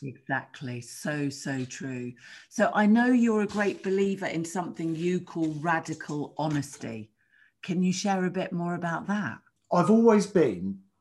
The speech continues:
Speaker 2: um, a, very honest, and I think I've always overshared with people. So I've ra-, <laughs> I've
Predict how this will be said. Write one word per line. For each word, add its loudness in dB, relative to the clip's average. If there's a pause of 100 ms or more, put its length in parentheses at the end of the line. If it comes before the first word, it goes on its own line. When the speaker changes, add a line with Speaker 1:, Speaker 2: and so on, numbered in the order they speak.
(400)
Speaker 2:
um, -2 (680)
a, -6 (260)
very 4
honest, -2 (100)
and 0
I -8
think 4
I've 2
always 0
overshared -4
with -10
people. -8
So -2
I've 0
ra-, 4
<laughs> -4
I've -2